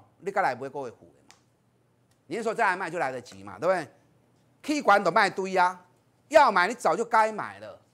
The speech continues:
我过年前跟大家谈的时候，我这里就开始讲了，这里又提醒你，要买你早就该买啊，不是加个来买啊，不是这里才买。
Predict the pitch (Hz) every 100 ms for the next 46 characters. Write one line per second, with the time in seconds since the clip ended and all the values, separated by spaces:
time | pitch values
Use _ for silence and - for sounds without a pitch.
0 | _ _ _ 143 147 285 220 220 202 202
1 | 220 220 214 208 160 160 143 156 151 117
2 | _ _ 147 254 208 139 - _ _ 202
3 | 214 185 151 147 120 95 98 90 _ _
4 | _ - 226 196 196 170 156 156 151 110
5 | 87 _ _ _ _ 240 254 262 240 -
6 | 262 170 151 170 170 208 160 123 127 139
7 | 127 151 151 165 156 151 95 _ - 120
8 | 117 165 160 127 104 107 113 90